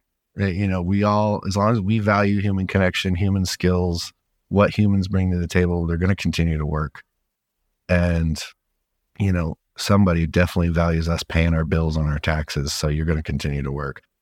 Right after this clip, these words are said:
Now, I wanted to ask you a question. What is something that you never expected to learn that you have taken from your time as the host of this podcast?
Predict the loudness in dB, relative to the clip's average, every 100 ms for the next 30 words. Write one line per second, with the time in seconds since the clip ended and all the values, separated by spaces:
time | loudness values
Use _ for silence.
0 | _ _ _ 0 2 2 2 0 0 0
1 | 0 -2 -6 -6 -8 -14 _ _ _ _
2 | _ -2 0 0 2 0 2 2 2 0
3 | 0 0 0 0 -2 -4 -8 -2 -2 0
4 | -2 -2 -4 _ -4 0 2 0 0 -2
5 | -8 _ _ -4 -2 0 0 0 0 0
6 | 0 0 0 2 0 0 0 0 -2 0
7 | 0 0 -2 -4 -2 -2 -2 -4 -4 -4
8 | -4 -6 -4 -4 -4 -6